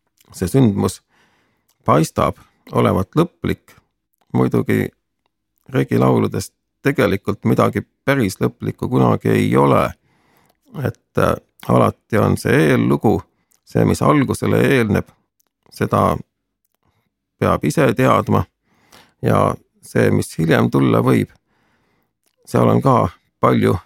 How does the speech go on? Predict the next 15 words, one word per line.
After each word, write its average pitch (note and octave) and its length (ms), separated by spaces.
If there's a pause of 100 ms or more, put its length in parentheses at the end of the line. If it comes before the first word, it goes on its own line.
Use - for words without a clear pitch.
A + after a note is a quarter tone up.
(240)
võimalusi, G#2 600
et - 400 (100)
punkti - 440
tegelikult G#2+ 800
ei G2+ 280 (500)
panda. A#2+ 500 (640)
Need A2+ 220
ei G#2+ 80
ole G#2+ 220 (280)
kunagi A2 480
siis - 320 (420)
päris F#2+ 240
tavalises G2 600
mõttes - 680 (200)
ballaadid, A2+ 800